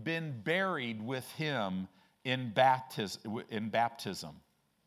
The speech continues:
Or you could just read it like this, "Having been buried with him." This is why in Romans chapter six it says, "We were identified with his crucifixion." I was crucified with Christ.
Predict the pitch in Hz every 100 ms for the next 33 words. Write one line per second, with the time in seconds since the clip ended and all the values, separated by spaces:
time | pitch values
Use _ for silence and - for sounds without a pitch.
0 | _ _ _ _ _ _ _ - 127 135
1 | - 123 135 - 120 123 107 127 - 156
2 | - - - _ _ _ - - 147 160
3 | 165 175 170 156 117 113 143 139 123 104
4 | 92 165 175 131 110 107 107 - 107 98
5 | 135 131 - 120 104 80 71 - - -
6 | - - 120 123 143 139 131 120 156 196
7 | 127 104 - 139 127 127 - 170 151 -
8 | 117 - - 180 104 - - - _ _
9 | _ _ _ _ _ _ _ _ _ _
10 | - 113 131 127 107 117 117 135 143 -
11 | 117 107 107 104 104 - - 135 - -
12 | 131 - 104 101 101 - - 147 - 127
13 | 127 117 104 98 - - 127 107 82 -
14 | -